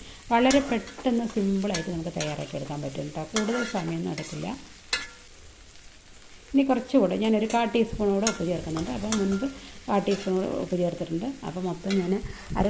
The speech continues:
ടീസ്പൂൺ ഉപ്പ് ചേർക്കുന്നുണ്ട്. ഇനി ഇതിലേക്ക് ഇത് നല്ലപോലെ ഒന്ന് വഴണ്ട് വരുമ്പോൾ ഇതിലേക്ക് ഒരു അര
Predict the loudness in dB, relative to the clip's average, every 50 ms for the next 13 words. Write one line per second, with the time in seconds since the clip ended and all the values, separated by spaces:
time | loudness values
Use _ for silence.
0 | 2 2 0 0 0 0 0 0 0 0 0 0 0 0 0 -2 -2 -2 -2 -4
1 | -4 -6 -6 0 2 4 4 6 6 4 4 4 4 2 0 0 -2 -2 0 2
2 | 4 6 6 6 6 6 4 4 6 6 6 6 6 6 6 4 6 6 6 8
3 | 8 8 6 6 6 6 6 4 4 4 4 4 4 4 0 0 0 0 -2 0
4 | 0 0 -2 -2 -4 -8 -12 -14 -16 -16 -18 -18 -18 -8 2 4 6 6 6 4
5 | 2 -4 -10 -12 -14 -14 -14 -12 -10 -10 -12 -12 -16 -18 -16 -16 -14 -12 -12 -12
6 | -12 -8 -4 0 4 4